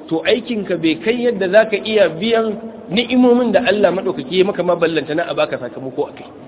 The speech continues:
Don haka shi yasa sakamakon duk yake fara shi da sama, da sama. Kullum muna faɗa wannan, ko? Babu sakamakon da Allah yake fara shi da ƙwaya ɗaya. Komai sai dai ka ji an ce in mutum ya yi aikin kirki,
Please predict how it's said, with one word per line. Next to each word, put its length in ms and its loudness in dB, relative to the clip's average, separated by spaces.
Don 100 6
haka 180 0
shi 80 -6
yasa 280 2
sakamakon 480 -2
duk 100 0
yake 300 -2
fara 260 2
shi 80 -2
da 160 -2
sama, 220 -2
da 140 -2
sama. 260 -2
Kullum 220 0
muna 160 2
faɗa 180 -2
wannan, 220 0
ko? 160 -2
Babu 320 4
sakamakon 580 0
da 140 2
Allah 260 2
yake 160 -4
fara 240 -2
shi 80 -6
da 80 -2
ƙwaya 300 -4
ɗaya. 160 -2
Komai 320 8
sai 100 2
dai 100 2
ka 100 -2
ji 80 0
an 160 -4
ce 100 -4
in 80 -6
mutum 340 -2
ya 80 4
yi 140 0
aikin 160 -8
kirki, 320 -6